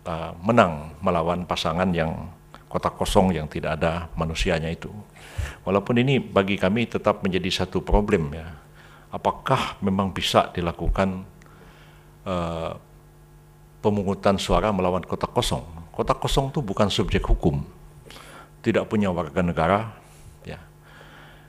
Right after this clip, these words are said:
Dan andai kata dia menang pun tidak bisa juga dilantik jadi, dilantik jadi bupati. Jadi apa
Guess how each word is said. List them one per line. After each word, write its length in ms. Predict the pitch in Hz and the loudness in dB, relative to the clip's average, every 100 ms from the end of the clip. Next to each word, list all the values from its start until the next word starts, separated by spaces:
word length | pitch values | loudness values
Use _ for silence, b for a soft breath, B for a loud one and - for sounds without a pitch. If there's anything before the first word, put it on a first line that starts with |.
| B B - - | B B -10 -4
Dan 160 | 98 | -2
andai 240 | 117 110 110 | 0 2 4
kata 320 | 110 107 107 | 4 4 2
dia 400 | 92 98 98 87 101 | 2 2 2 0 4
menang 320 | 117 107 92 | 8 8 6
pun 160 | 95 | 0
tidak 240 | 151 101 90 | 0 -2 -2
bisa 220 | - 107 | 0 0
juga 160 | 92 98 | 0 0
dilantik 560 | 104 98 92 92 - | 4 4 4 0 -2
jadi, 160 | - 92 - - - | -4 -4 -8 -16 -6
dilantik 420 | 95 87 87 95 | 0 2 2 -2
jadi 160 | - 82 | -2 -2
bupati. 420 | 87 85 135 160 151 - 87 - - - | 0 0 0 -2 -8 -8 -12 -18 -20 -10
Jadi 260 | - 131 - - B B B | -8 -8 -12 -20 B B B
apa 240 | - | 0